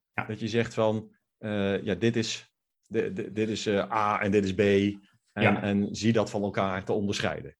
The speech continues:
Speaker 1: Ja, klopt. Dus in dit geval was het Custom Vision, eh, A I, eh, oplossing, eh, van Microsoft. En, eh, wat hij doet is, hij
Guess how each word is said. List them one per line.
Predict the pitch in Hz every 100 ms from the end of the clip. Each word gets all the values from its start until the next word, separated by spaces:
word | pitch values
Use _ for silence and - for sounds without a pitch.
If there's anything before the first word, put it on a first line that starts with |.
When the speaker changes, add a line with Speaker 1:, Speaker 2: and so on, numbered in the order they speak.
| _ -
Speaker 1:
Ja, | 104
klopt. | - 98 90
Dus | 98 -
in | 104
dit | 113
geval | 117 113
was | 107
het | -
Custom | - 120 113
Vision, | 117 117 107 98
eh, | 98 95 - 98 98
A | 92
I, | 92
eh, | 92 90 90 101
oplossing, | 101 104 - 92 87
eh, | 85
van | 95
Microsoft. | 101 120 - 143 147 - -
En, | 95 92 -
eh, | 92
wat | 95 98
hij | 101
doet | 107 -
is, | 101 -
hij | 95